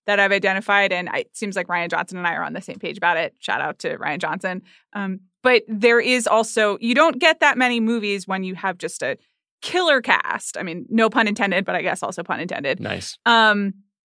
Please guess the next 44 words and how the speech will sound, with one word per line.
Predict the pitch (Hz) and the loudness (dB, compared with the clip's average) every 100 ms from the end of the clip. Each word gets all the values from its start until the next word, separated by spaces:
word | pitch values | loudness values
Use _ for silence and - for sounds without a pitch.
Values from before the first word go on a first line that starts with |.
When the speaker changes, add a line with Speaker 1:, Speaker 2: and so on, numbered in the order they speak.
| _ - | _ -2
Speaker 1:
a, | 254 | 2
a | 277 | 2
lot | 254 208 208 214 294 | 2 2 4 4 4
of | 269 | 0
people | 302 294 269 | -2 -2 -2
you | 233 | -2
like | 165 147 214 - _ _ _ - | 0 -2 -4 -12 _ _ _ -2
in | 277 392 320 | 0 2 2
one | 240 392 | 2 0
place | - 175 285 - - - _ _ | -2 -2 -2 -8 -12 -18 _ _
that, | 190 208 202 | 2 2 2
because | 214 285 277 | 2 4 2
it's | 240 | 0
one | 220 220 | -2 0
place, | 185 202 | -2 -2
can | 196 | -6
usually | 185 196 214 | -6 -2 -2
be, | 202 196 190 | -2 -2 0
like, | 196 | 0
a | 190 | -2
location | 180 180 180 196 180 | -4 -2 -4 -4 -4
or | |
at | 175 | -4
least | 185 185 | -6 -6
looks | 175 - | -8 -8
really | 160 156 | -8 -6
nice | 156 202 | -6 -6
and | 180 | -10
is | 175 180 | -10 -6
really | 175 170 - _ | -4 -6 -8 _
well | 196 175 | -6 -4
designed. | 170 151 135 180 196 _ _ _ | -4 -4 -2 -2 -8 _ _ _
Um, | 202 202 196 190 _ _ 202 | -4 -2 -4 -8 _ _ -8
just | 285 - 202 | -8 -6 -4
being | 277 349 | 0 0
kinda | - 392 339 | 2 2 2
snippy | - 277 453 - - | 2 2 2 -2 0
at | 185 | 0
one | 190 | 0
another, | 185 160 113 131 | 0 -2 -2 -2
'cause | - 233 | 2 2
one | 226 233 262 | 4 6 6
of | 285 277 254 | 4 2 -2
the, | 226 247 247 262 | 0 2 4 4